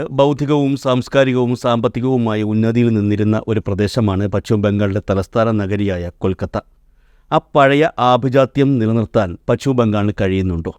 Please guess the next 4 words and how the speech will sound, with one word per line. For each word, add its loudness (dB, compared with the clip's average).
രാജ്യത്തെ 4
സംസ്ഥാനങ്ങളുടെ 2
സാമ്പത്തിക -2
സ്ഥിതി -2